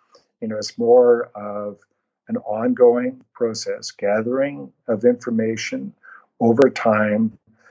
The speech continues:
uh, and providing feedback along the way so that the individual can see how the process is unfolding and where they are in the process.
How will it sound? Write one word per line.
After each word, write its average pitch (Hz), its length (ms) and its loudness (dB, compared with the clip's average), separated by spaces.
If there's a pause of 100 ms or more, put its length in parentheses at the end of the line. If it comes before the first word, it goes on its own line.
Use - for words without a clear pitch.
(200)
uh, 113 380 4
and 107 140 -4
providing 110 560 2
feedback 156 480 0
along 110 280 2
the 98 60 -4
way 117 320 0
so - 200 -4
that 104 200 -2
the 110 100 -6
individual 107 600 -4
can 101 200 -6
see 110 580 0 (320)
how 113 280 2
the 107 100 -6
process 110 680 -2
is 101 160 -8
unfolding 104 760 -2
and 113 160 0
where 123 220 6
they 117 180 4
are 110 360 -2
in 104 100 -16
the 98 80 -12
process. 98 760 -12